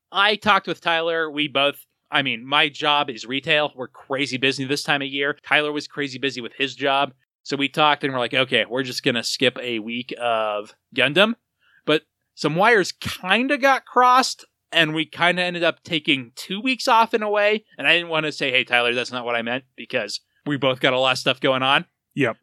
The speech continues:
Speaker 1: But I wanted something out, and this idea has been spinning on the back of my head. And then Chris B, I believe it is, in the Discord, I just think, yeah, it is Chris B. I just think of him as Anna Delgado, because that is his avatar.
Speaker 2: Yes.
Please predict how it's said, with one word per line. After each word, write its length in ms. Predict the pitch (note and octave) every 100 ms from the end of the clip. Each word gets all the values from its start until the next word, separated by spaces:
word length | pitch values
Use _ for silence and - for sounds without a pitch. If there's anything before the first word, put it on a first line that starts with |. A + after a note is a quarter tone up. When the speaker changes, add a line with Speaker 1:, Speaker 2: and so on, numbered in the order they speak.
| -
Speaker 1:
But 100 | D3
I 80 |
wanted 260 | A#3+ C#4 B3+
something 360 | - G3 E3 B2+
out, 180 | A2+
and 100 | A2+
this 140 | F3+ G#3+
idea 220 | G#3+ G3
has 100 | D#3+
been 80 | D3+
spinning 380 | - E3 D#3+ D3+
on 240 | C#3+ C#3+
the 80 | D3+
back 220 | D3 D3
of 60 | D#3
my 120 | C#3+
head. 280 | A2+ G2+ - _
And 160 | C#3+ D3+
then 300 | E3 D#3 D3+ _ _ _ _ _
Chris 400 | - - A3+ -
B, 300 | D#3 F3+ D#3+
I 80 | C#3
believe 280 | B2 A#2+ A2
it 120 | G#2
is, 180 | G#2 G#2+
in 60 | C3
the 80 |
Discord, 580 | C3 C3 - G#2 G2 G#2+ -
I 180 | A#2 B2+
just 160 | C#3
think, 160 | - E3+
yeah, 140 | D3+
it 120 | D3
is 120 | D3 -
Chris 220 | C#3+ -
B. 220 | A2 A#2 _
I 160 | A#2 B2
just 160 | B2+
think 160 | E3 D3+
of 100 | D3+
him 140 | D#3
as 100 | D#3+
Anna 220 | C#3 C#3 C#3+
Delgado, 580 | D#3+ D3 A#2 G#2+ A#2 -
because 340 | B2 A#2+ G#2
that 180 | G#2 G2+
is 100 | -
his 160 | C#3
avatar. 520 | C#3+ A2 - G#2+ G2+ - -
Speaker 2:
Yes. 380 | C#3 G#2+ -